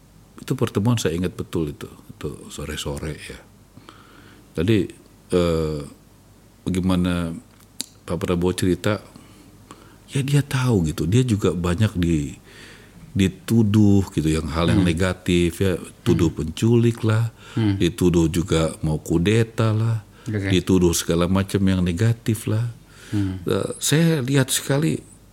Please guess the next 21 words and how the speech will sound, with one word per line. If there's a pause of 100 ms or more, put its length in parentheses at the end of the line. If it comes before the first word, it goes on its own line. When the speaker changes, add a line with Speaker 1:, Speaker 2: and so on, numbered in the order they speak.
(580)
Speaker 1:
di
sisa (640)
usianya
beliau
ya, (1400)
eh,
dia
bilang,
"Ara,
saya
mau (280)
berbakti (960)
untuk
negara
ini. (600)
Saya
pernah
dianggap
yang (300)
tidak
baik,